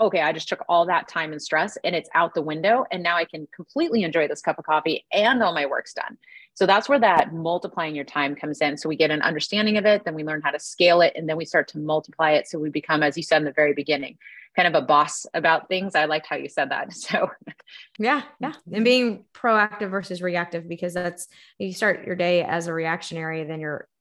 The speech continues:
Speaker 2: constantly playing catch up, and then your, your mood's ri-, like, crazy, and then you're blowing up on your kids. And then if you're starting it proactive, then you're already prepared,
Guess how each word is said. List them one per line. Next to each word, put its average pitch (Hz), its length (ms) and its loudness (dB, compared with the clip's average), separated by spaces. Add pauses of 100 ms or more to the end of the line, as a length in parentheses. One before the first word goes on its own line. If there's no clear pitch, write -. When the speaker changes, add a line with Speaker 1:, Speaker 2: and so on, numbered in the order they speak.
Speaker 2:
constantly 165 720 -6 (480)
playing 170 180 -2
catch 175 200 -2
up, 277 300 -2
and 180 140 -2
then 175 140 -4
your, 160 260 -6
your 156 180 -8
mood's 208 300 0
ri-, 208 200 0
like, 180 260 -4 (360)
crazy, 208 600 0
and 165 240 -4 (320)
then 185 120 -2
you're 165 280 -4 (240)
blowing 208 240 2
up 196 140 0
on 180 80 2
your 175 80 0
kids. 190 340 4
And 170 160 -4
then 165 140 -4
if 165 120 -8
you're 165 200 -8 (180)
starting 165 440 -2
it - 140 -14 (140)
proactive, 170 680 0 (360)
then 175 100 0
you're 175 120 2
already 165 180 2
prepared, 202 800 2